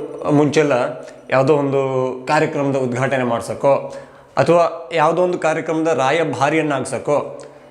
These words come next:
ಅದಕ್ಕೊಂದು ಸಮಿತಿಯನ್ನ ಮಾಡ್ತಾ ಇತ್ತು. ಅಳ್ದು ತೂಗಿ ಅವ್ರ ಹೆಸರನ್ನ ಫೈನಲ್ ಮಾಡ್ತಾ ಇತ್ತು. ಆದ್ರೆ ಈಗ ಕಾಂಗ್ರೆಸ್ ಅವಧಿಯಲ್ಲಿ ಯಾವುದಾದ್ರೂ ಸಮ್ಮೇಳನದ ಉದ್ಘಾಟನೆ ಅಥವಾ ಸಮಾರಂಭದ ರಾಯಭಾರಿ ಇದಾಗಬೇಕು ಅಂದ್ರೆ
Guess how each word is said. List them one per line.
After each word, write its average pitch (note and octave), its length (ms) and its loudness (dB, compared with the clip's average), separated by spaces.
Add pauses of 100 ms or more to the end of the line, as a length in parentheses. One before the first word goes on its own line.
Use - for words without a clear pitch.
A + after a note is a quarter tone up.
(120)
ಅದಕ್ಕೊಂದು F#3+ 600 4
ಸಮಿತಿಯನ್ನ F#3 540 0
ಮಾಡ್ತಾ C#3+ 360 0
ಇತ್ತು. C#3+ 600 -4
ಅಳ್ದು F3+ 300 6
ತೂಗಿ F3 340 2
ಅವ್ರ D3+ 180 2
ಹೆಸರನ್ನ C3 420 0
ಫೈನಲ್ C#3+ 300 0
ಮಾಡ್ತಾ A2+ 320 0
ಇತ್ತು. - 220 -6 (880)
ಆದ್ರೆ F#3 340 4
ಈಗ F3+ 180 2 (600)
ಕಾಂಗ್ರೆಸ್ G3 400 4
ಅವಧಿಯಲ್ಲಿ C3+ 880 0 (180)
ಯಾವುದಾದ್ರೂ F3 640 2
ಸಮ್ಮೇಳನದ E3 440 0
ಉದ್ಘಾಟನೆ D#3+ 680 2 (520)
ಅಥವಾ D#3 200 4
ಸಮಾರಂಭದ D#3+ 540 0
ರಾಯಭಾರಿ D#3+ 1040 0
ಇದಾಗಬೇಕು G3+ 680 0
ಅಂದ್ರೆ D#3 600 -2